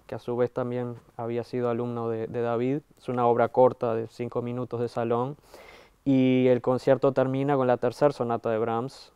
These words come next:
también que, que escribió cerca al final de, de su carrera, eh, que quizás sea la, la más ejecutada y lo más conocido del, del programa. Con Ani, eh,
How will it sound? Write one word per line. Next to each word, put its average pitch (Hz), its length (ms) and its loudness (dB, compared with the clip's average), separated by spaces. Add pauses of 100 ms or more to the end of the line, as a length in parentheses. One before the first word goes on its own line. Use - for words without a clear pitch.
(200)
también 117 400 -8
que, 113 340 -8
que 120 60 -12
escribió 120 440 -4
cerca 120 260 -8
al 113 80 -6
final 117 360 -6
de, 117 280 -10 (160)
de - 180 -14
su 123 180 -8
carrera, 123 540 0 (480)
eh, 117 420 2
que 113 260 -2 (120)
quizás 120 300 -4
sea 117 180 0
la, 113 340 -2
la 117 180 -8
más 117 500 -8
ejecutada 113 640 -4
y - 20 -4
lo 110 80 -4
más 110 140 -6
conocido 113 520 -6
del, 110 220 -8
del 117 160 -10
programa. 117 480 -8 (1200)
Con 135 840 -4 (360)
Ani, 202 640 -2 (180)
eh, 120 500 -4